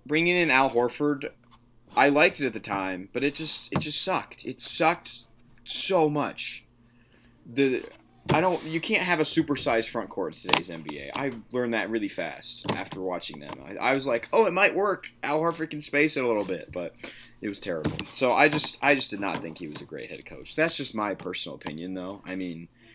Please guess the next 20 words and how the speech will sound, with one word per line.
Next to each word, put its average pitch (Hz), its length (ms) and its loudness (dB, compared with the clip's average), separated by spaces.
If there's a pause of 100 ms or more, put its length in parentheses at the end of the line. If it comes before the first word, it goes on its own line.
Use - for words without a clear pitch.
(320)
he 175 180 0
might 156 220 8
have 139 180 6
a 120 40 -4
different 117 280 0
opinion 107 340 -4
about 98 200 0
himself 98 580 -4
than 82 140 -10
I 92 160 -6
do, 143 360 0 (300)
but 98 380 -4
I, 90 340 -6
I 85 140 -10
don't 76 140 -14
know. 71 120 -16 (480)
That's - 160 -12
just - 160 -14
my 80 160 -16
thoughts. - 480 -16